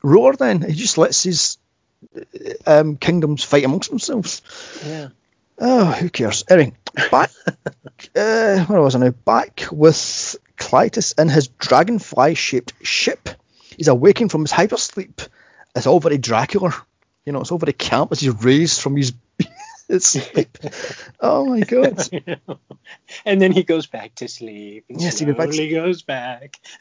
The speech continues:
Speaker 1: Quick up when you're, you've captured them too. Yeah.
Speaker 2: Why was that there? Why
Speaker 1: Oh,
Speaker 2: not just
Speaker 1: who?
Speaker 2: have him there standing and say, "No, just, you know, whatever." Oh, God. Whatever.
Speaker 1: I mean, it's shown when he dies, he's part robot, so why does he need sleep?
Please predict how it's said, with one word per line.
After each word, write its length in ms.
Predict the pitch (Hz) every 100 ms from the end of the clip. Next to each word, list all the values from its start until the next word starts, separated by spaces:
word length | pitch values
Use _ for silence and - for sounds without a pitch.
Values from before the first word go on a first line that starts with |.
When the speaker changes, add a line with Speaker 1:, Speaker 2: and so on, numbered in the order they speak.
| _ _ _ _ _ -
Speaker 1:
Quick 240 | - - -
up 160 | -
when 140 | 185 185
you're, 200 | 185 147 147
you've 160 | 190
captured 340 | - - 320 -
them 120 | 170
too. 300 | - 302 285
Yeah. 240 | 294 370 320 - - 185 165
Speaker 2:
Why 320 | 170 208 247
was 260 | 233 208 185
that 200 | 175 156 _ -
there? 680 | 143 190 208 117 95 104 - _
Why 80 | -
Speaker 1:
Oh, 160 | 233 240
Speaker 2:
not 100 | 180
just 140 | 208
Speaker 1:
who? 60 | 294
Speaker 2:
have 280 | 135 151 -
him 180 | 156 139
there 220 | 123 123
standing 560 | - 139 165 143 123
and 80 | 123
say, 120 | 120
"No, 260 | 113 156 120
just, 300 | 117 127 - 117
you 120 | 135
know, 180 | 123 127 -
whatever." 300 | 185 226 - 143 151
Oh, 140 | 139 117
God. 280 | - 196 - _ _ _
Whatever. 520 | 190 170 95 85 87 160 _ _ 139 _ 190
Speaker 1:
I 40 |
mean, 160 | 285 -
it's 180 | 254 -
shown 320 | - 262 330
when 100 | 240 214
he 80 |
dies, 460 | 165 156 143 254 -
he's 120 | 226
part 400 | - - 175 202
robot, 560 | 143 127 190 302 240 -
so 460 | - 214 220 165 175 _ -
why 120 | 185
does 100 | 247
he 40 |
need 160 | 277 233
sleep? 440 | - - 262 -